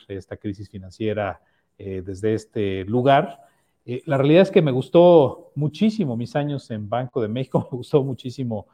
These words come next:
estar otra vez en, en mi país, y lo que debió de haberse convertido en dos años, ya hace casi quince años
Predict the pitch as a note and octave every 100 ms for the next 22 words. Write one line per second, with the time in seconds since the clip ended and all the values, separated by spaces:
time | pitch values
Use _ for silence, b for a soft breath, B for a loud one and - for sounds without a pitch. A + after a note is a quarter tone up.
0 | _ _ - G#2 - B2 B2+ B2+ A#2 A2
1 | A2+ - A2 G#2 A2+ A#2 A2 A#2+ B2 F3+
2 | _ _ _ _ _ A#2+ A2 A2+ - B2
3 | B2 D#3+ C#3+ C#3+ D#3+ C3 A#2+ A2+ G#2+ C#3+
4 | C#3+ D3 B2 G#2+ A2+ C#3 - F3+ G#3 B3
5 | - B2 A#2 A#2 G#2 - A2+ - G#2+ C3
6 | C3 A#2 B2 B2 A#2+ G2+ - -